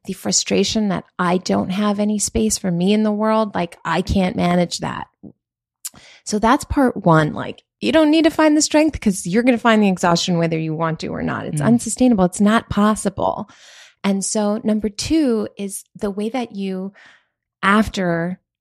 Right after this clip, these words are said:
Speaker 1: you have the awareness component, is to say, like, "Okay, how do I put stuff on the back burner? It all looks important to me.
Speaker 2: Yeah.
Speaker 1: Like, I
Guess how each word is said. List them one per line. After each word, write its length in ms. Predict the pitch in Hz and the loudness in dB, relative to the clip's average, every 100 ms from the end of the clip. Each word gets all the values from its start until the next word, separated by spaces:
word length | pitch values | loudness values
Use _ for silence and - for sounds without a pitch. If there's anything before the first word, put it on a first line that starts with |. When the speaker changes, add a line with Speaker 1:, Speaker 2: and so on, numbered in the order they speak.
| _ | _
Speaker 1:
you 220 | 175 185 | -2 0
have 360 | 170 180 180 175 | -2 -2 0 0
the 120 | 175 - | 0 0
awareness 720 | 160 160 160 170 165 170 - | 0 0 0 0 -2 -8 -10
component, 640 | 165 156 - - - - - _ | -10 -8 -8 -8 -8 -10 -14 _
is 120 | 170 | -6
to 120 | - | -4
say, 280 | 175 - 165 | -4 -4 -4
like, 260 | 165 - - | -6 -10 -12
"Okay, 300 | 185 190 190 180 _ _ _ | -8 -4 -4 -6 _ _ _
how 360 | - 202 233 | -4 2 4
do 220 | 262 214 262 | 4 4 2
I 100 | 170 | 2
put 220 | - - | -2 -6
stuff 260 | - 113 | -8 -8
on 120 | - 160 | -6 -6
the 60 | |
back 260 | - 147 - | -4 -6 -6
burner? 240 | 185 175 | -8 -6
It 140 | - 165 | -6 0
all 240 | 185 302 | 2 4
looks 260 | - 196 - | 2 -4 -8
important 540 | - - 185 - - | -10 -6 -6 -8 -10
to 120 | - | -8
me. 380 | 185 - 143 113 | -8 -8 -8 -4
Speaker 2:
Yeah. 200 | 165 151 135 | -2 -2 -4
Speaker 1:
Like, 180 | 180 | -8
I 100 | - | -8